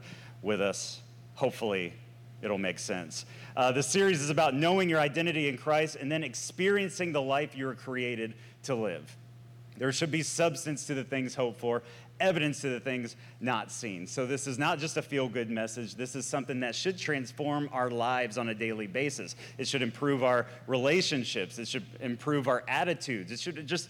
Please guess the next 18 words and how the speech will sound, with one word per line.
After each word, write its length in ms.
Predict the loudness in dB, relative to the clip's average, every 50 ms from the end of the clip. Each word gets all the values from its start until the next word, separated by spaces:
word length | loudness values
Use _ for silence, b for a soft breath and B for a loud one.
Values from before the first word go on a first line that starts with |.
| -4
in 120 | -4 -2 0 0
every 260 | 0 0 0 0 2
aspect 440 | 2 2 2 2 2 0 0 0 0
of 100 | 0 2
our 140 | 2 2 2
life, 320 | 2 0 0 0 -2 -4
knowing 400 | -2 0 0 2 2 2 0 0
that 160 | -2 -2 0
God 200 | 0 2 2 2
is 120 | 0 -4 -10
present 560 | -10 -4 -2 -2 0 0 -2 -4 -6 -6 -8 -12 B B B B B B B
and 100 | -2 0
knowing 340 | 2 4 4 4 4 4 2
who 280 | -2 -2 -2 0 0 2
we 220 | 2 2 2 4
are 500 | 4 4 6 6 6 4 4 2 0 -2 B B B B B B B -4
in 200 | 0 0 2 2
him, 420 | 0 0 -2 -4 -4 -4 -6 -8